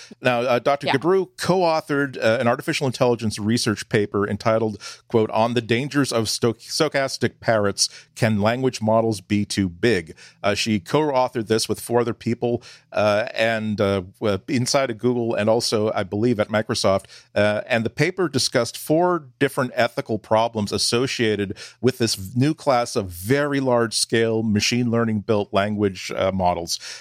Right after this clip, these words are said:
Speaker 1: Uh, the, these models, they're, they're, they're used to co-, both to comprehend text and to generate national language, natural language. So, uh, to help understand what we're talking about here, like, this model that's built with these massive, massive, massive scale, uh,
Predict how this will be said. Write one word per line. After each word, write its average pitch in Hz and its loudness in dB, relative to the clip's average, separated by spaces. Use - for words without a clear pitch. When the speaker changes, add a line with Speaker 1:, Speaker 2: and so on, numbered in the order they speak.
Speaker 1:
Uh, 98 2
the, 107 -2
these 135 -2
models, 120 0
they're, 110 2
they're, 110 0
they're 127 0
used 131 0
to - -6
co-, - -18
both 120 0
to 123 -10
comprehend 127 -2
text - -2
and 110 0
to 117 4
generate 120 0
national 104 -2
language, 98 -2
natural 107 0
language. 98 -2
So, 104 0
uh, 104 2
to 123 0
help 147 -2
understand 120 0
what 104 -4
we're 104 -6
talking 113 0
about 107 2
here, 98 0
like, 104 0
this 110 -2
model 123 2
that's 110 -2
built 123 0
with 117 -2
these 107 0
massive, 110 0
massive, 104 0
massive 101 -2
scale, 101 -4
uh, 95 -2